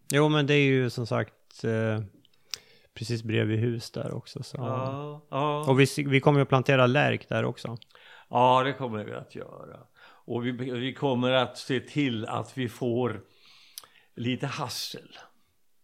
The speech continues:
Speaker 1: Ja.
Speaker 2: Eh, inte klart var vi får plantorna ifrån. Men, eh, eh, om inte annat så finns det runt gården här ganska mycket självsådd hassel som
Speaker 1: Ja.
Speaker 2: vi kan flytta.
Speaker 1: Ja, ja. Just det.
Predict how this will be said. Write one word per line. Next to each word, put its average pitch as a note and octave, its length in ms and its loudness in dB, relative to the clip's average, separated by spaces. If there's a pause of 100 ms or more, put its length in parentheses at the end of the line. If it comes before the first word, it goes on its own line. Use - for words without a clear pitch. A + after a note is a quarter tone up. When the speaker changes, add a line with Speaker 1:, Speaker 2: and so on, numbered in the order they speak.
(300)
Speaker 1:
Ja. C#3+ 480 8 (440)
Speaker 2:
Eh, A#2 420 -4
inte D3 340 0
klart C#3+ 500 4
var A#2+ 160 0
vi A2+ 140 -4
får A#2 320 -4
plantorna G#2+ 720 -4
ifrån. - 500 -14 (420)
Men, A#2+ 420 4
eh, A#2+ 200 2 (600)
eh, A#2 520 0 (100)
om B2+ 180 -6
inte B2+ 280 0
annat A2+ 480 0
så C#3+ 160 -8
finns C3+ 520 -6
det G#2+ 180 -4
runt A2+ 380 -4
gården D#3 500 2 (120)
här - 320 -6
ganska G#2 680 -6
mycket A2 420 -12
självsådd G#2+ 720 -8
hassel - 580 -16
som B2 140 2
Speaker 1:
Ja. A2+ 180 6
Speaker 2:
vi C3+ 60 -10
kan A#2+ 160 -10
flytta. - 480 -14 (140)
Speaker 1:
Ja, B2+ 240 2
ja. D3 220 -8 (480)
Just D3 240 -4
det. - 160 -12